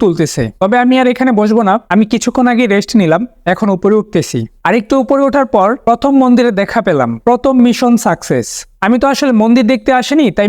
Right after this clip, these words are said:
মন্দির নিয়ে আমার কিছু বলার নেই। যারা হিন্দু ধর্মের আছেন তাদের জন্য এই মুহূর্তটা অনেক আনন্দময়। তবে মন্দিরের পাশে যে খালি জায়গাটা, এখানে দাঁড়িয়ে অনেকেই দূরের পাহাড়ের সাথে ছবি তুলতেছে, কারণ এখানে ভিউটা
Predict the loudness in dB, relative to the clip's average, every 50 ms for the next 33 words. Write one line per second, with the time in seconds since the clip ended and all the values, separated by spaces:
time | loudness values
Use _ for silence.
0 | 2 2 4 4 4 4 4 2 2 2 2 0 0 -2 -2 -4 -2 0 0 2
1 | 2 2 2 0 0 0 0 0 -2 -4 -4 -2 0 0 2 2 2 2 2 2
2 | 2 2 2 2 2 2 2 2 2 2 0 0 0 -2 -2 0 0 0 0 0
3 | 0 0 0 0 0 0 2 2 2 2 2 0 0 -2 0 0 0 0 0 -2
4 | -2 -2 -2 0 2 2 2 0 0 -2 -4 -4 -6 -10 -6 -2 -2 0 0 2
5 | 2 2 2 2 0 0 -2 -2 -4 -2 -2 -2 -2 0 0 0 0 0 0 0
6 | 0 0 0 -2 -2 -4 -2 -2 -4 -2 0 0 0 0 0 2 2 2 2 2
7 | 0 0 0 0 0 2 2 2 2 0 0 0 0 0 2 0 0 -2 -2 -2
8 | -2 -2 -2 -2 -2 0 0 0 0 0 0 -2 -4 -6 -8 -10 -10 -4 -2 0
9 | 0 0 0 0 0 0 0 2 2 0 0 0